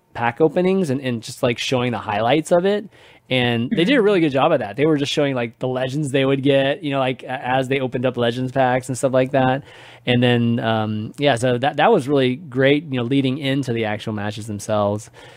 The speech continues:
Um, but, uh, but it was cool. You know, it's, like, very, it was diff-, different than the one just, you know, you guys did. But, and, um, I, I think that it was cool to see, like, Crip explaining things to, um, I think it was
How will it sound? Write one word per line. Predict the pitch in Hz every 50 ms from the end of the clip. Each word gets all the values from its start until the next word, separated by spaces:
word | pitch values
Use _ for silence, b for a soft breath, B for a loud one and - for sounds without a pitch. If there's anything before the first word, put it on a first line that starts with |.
| B B B B
Um, | 117 107 107 104 101 101 104 104 104 120 185 190 156 117
but, | 110 113 107 107 104 107 120
uh, | 110 107 104 104 104 104 104
but | 117 165
it | 233 320
was | 403 -
cool. | - - 370 226 131
You | 147 185
know, | 190
it's, | 165 127
like, | 170 156 135 131
very, | 127 113 120 151 180 202 202 185 165 170 220 185 -
it | - 160
was | 139 120 117
diff-, | 110 143 143 143
different | - 156 165 175 180 147
than | 147
the | 139 135
one | 135 135 135 127
just, | 113 113 107 135
you | 131
know, | 120 113
you | 113 135 156
guys | 143 123 107 104 101
did. | 110 - 101 98 104 110 123 - B B B B B B B B -
But, | - 110 117 117 -
and, | - 123 117 113 113 110 110 113 110 113
um, | 107 107 107 107 107 107 107 117
I, | 117 123 151 - 139
I | 135
think | - 196 208 -
that | 247 208 196
it | 180
was | 160 147 123 -
cool | - - 196 160
to | 143 123
see, | - - - 151 147 147 147 143 143 131 - _ _ _ _ _ _ _ _ _ _ _ _ _ -
like, | - 127 120 120 110 _ _ _ _ _ _ _
Crip | - - - 160 147 - -
explaining | - 143 - - - - - 139 131 131 139 139 151 151 147
things | 156 165 165 160 170 170 165 - -
to, | 151 139 131 131 127 123 127 - -
um, | 120 117 113 113 113 113 120 - -
I | 120
think | 110 127 117
it | 139 131
was | 123 117 113 113 110 107 110 - - -